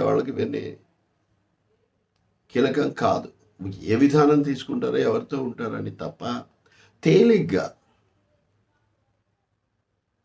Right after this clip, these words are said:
ఇదేదో ఒక కుమ్మక్కై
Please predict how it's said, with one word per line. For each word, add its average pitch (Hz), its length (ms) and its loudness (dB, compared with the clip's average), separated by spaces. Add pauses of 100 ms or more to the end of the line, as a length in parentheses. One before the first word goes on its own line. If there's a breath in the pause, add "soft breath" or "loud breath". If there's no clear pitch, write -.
(380)
ఇదేదో 135 380 6 (920)
ఒక 98 180 -2 (140)
కుమ్మక్కై 139 540 2